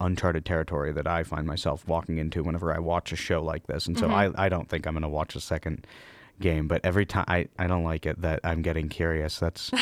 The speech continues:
Speaker 2: <laughs>
Speaker 1: problematic maybe for me.
Speaker 2: <laughs>
Speaker 1: But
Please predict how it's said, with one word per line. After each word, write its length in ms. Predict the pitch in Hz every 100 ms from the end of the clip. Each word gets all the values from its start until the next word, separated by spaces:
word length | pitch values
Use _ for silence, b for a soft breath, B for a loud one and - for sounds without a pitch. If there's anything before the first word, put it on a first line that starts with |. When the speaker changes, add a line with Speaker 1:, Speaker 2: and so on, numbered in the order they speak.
| - 254 349
Speaker 2:
<laughs> 360 | 320 277 -
Speaker 1:
problematic 680 | - 98 90 82 82 80 -
maybe 260 | 80 73 76
for 140 | -
me. 220 | 82 78 494
Speaker 2:
<laughs> 60 | - B B B B B _ _ 113
Speaker 1:
But 300 | 113 98